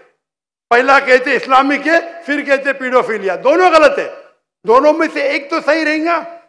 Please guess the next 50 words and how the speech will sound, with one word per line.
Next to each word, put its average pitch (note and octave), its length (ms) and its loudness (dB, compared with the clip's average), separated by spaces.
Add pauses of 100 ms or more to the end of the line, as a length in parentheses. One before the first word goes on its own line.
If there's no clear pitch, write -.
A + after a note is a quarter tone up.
(120)
या D#4+ 120 2
एक E4+ 160 0
गलत D4 260 -4
रहेगा। A3+ 300 -6 (1160)
This C4 180 -14
is C#4 120 -10
called, A3+ 680 -4
ये B3 220 -10
क्या B3+ 200 -6
होता A#3 300 -2
है, G#3 80 0
आप G3+ 180 -6
मीडिया G#3 300 -4
को A#3+ 120 -8
सुन B3 220 -12
सुन A#3+ 200 -12
के C4+ 100 -8
रिपीट A3 300 -12
करते E3+ 260 -16
हैं। - 140 -20 (440)
दोनों D4+ 320 -4
तो F4 140 -10
सही D#4+ 180 -2
हो D4 120 0
ही F4 60 0
नहीं F4+ 140 0
सकता D#4 340 -2
है। - 320 -12 (840)
अगर C4+ 200 0
दोनों D#4+ 400 0
सही D#4+ 260 0
है, D#4 60 -2
तो D#4 140 -4
कुरान E4+ 320 2
में F4 160 -2
गलती D#4 240 -6
है, D#4 60 -4
नऊज़ D4 240 -4
बिल्लाह। C4 300 -2 (460)
किधर D#4+ 300 -2
कुरान D#4+ 240 4
में D#4+ 140 -4
लिखेला D4+ 320 0
का C#4+ 120 0
बच्चों C#4 300 -4
लोग C#4 120 -2
के C4 80 -4
साथ B3+ 140 -2
जिना A#3+ 280 -4
करो? A3+ 220 0